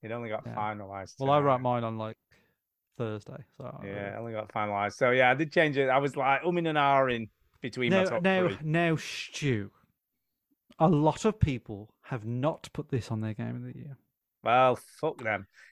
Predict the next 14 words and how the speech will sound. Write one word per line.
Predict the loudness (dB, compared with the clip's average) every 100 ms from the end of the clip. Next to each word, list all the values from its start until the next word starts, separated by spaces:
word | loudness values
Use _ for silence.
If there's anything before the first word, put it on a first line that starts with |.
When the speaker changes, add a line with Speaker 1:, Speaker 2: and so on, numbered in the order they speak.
| -8
Speaker 2:
Because | -8 -2 2 2 2 -6 -14 _ _ _
this | -10 -8
is | -8
not | -6 -8 -8 -16 -14 -10
a | -10 _
game | -12 -10 -10 -10 -12 -8
release. | -6 -4 -4 -6 -6 2
Speaker 1:
I | 4
c-, | 4 0 -2
I, | 2 4 4
do | 0 -4
you | 0
know | 0 2
what? | 4 4